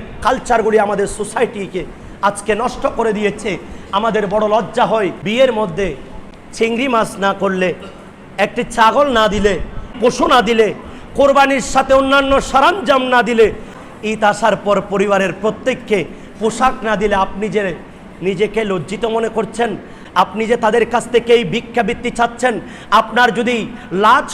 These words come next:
শরম না থাকে, সেই যুবকের উচিত রাস্তায় গিয়ে ভিক্ষুকের মতো হাত পাতা। কথা বলেন ঠিক কিনা? আল্লাহ আমাদেরকে হেফাজত করুক।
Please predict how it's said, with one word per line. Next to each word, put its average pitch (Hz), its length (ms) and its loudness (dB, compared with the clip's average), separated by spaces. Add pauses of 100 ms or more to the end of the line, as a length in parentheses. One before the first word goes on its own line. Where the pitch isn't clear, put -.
শরম 262 360 2
না 330 140 4 (100)
থাকে, 370 320 6 (460)
সেই 262 160 6 (100)
যুবকের 240 400 4
উচিত 240 320 4 (300)
রাস্তায় 214 520 4
গিয়ে 196 180 2
ভিক্ষুকের 208 520 -2
মতো 190 220 -2
হাত 175 260 -2
পাতা। 165 200 -2
কথা 165 240 -2
বলেন 151 300 -2
ঠিক - 180 -8
কিনা? 139 200 -10 (800)
আল্লাহ 175 240 0
আমাদেরকে 170 360 -2
হেফাজত 156 520 -4
করুক। 139 200 -8